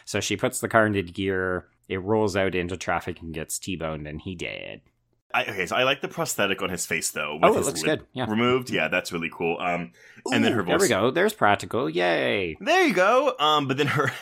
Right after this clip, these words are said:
Speaker 2: <laughs> "Larry made me come after all." <laughs>
Speaker 1: Oh, I, it was before that. There was actually moisture trickling down my leg.
Speaker 2: Oh my
Speaker 1: "Larry
Speaker 2: God.
Speaker 1: made me come after all."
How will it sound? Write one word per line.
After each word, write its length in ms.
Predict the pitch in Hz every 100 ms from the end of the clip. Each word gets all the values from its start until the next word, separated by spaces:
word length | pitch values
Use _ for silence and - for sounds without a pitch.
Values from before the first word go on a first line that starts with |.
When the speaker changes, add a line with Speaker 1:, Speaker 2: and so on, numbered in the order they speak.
| -
Speaker 2:
<laughs> 440 | 214 220 185 139 -
"Larry 360 | 110 120 123
made 200 | 123 120
me 140 | 123 131
come 300 | 139 131 127
after 340 | 131 - 131
all." 260 | 107 104 - -
<laughs> 40 | 175 807 855 - 807 880 - - 143
Speaker 1:
Oh, 200 | 131 92
I, 320 | 107 113 143 -
it 160 | 131 131
was 180 | 131 110
before 440 | 117 - 131 135
that. 320 | 92 80 82 - - 104
There 200 | 113 113
was 140 | 110 -
actually 440 | 120 117 127 127
moisture 640 | 120 101 104 101 - 98 98
trickling 760 | - - 101 95 98 95 98
down 380 | 85 82 78 78
my 200 | 78 76
leg. 580 | 76 76 50 - - - _ _
Speaker 2:
Oh 260 | 127 151 170
my 60 | - -
Speaker 1:
"Larry 100 | 185
Speaker 2:
God. 380 | 151 151 147 147
Speaker 1:
made 40 | 90
me 40 |
come 240 | - 82 -
after 360 | - - 120
all." 260 | 78 95